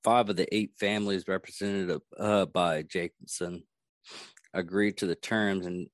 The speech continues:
Dahmer's possessions were successfully destroyed and bur-, uh, buried under this undisclosed Illinois landfill. Lionel Dahmer is retired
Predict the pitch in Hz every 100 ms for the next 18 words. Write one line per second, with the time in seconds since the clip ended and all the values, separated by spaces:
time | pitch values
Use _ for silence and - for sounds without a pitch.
0 | - 98 101 104 95 90 - - 90 92
1 | 95 - 90 90 87 - - 98 92 -
2 | 92 - 101 98 - 87 80 - 87 95
3 | 92 80 71 92 92 - 98 87 - -
4 | - - - _ _ 110 113 110 101 101
5 | 92 87 - - - 110 117 104 - -
6 | 104 98 90 - - _ - 101 98 92
7 | 87 82 78 82 78 - - - - -
8 | _ _ _ _ - - _ _ _ _
9 | _ _ _ _ 98 117 123 113 90 98
10 | 101 87 85 92 _ _ _ - - 92
11 | 87 85 101 98 92 85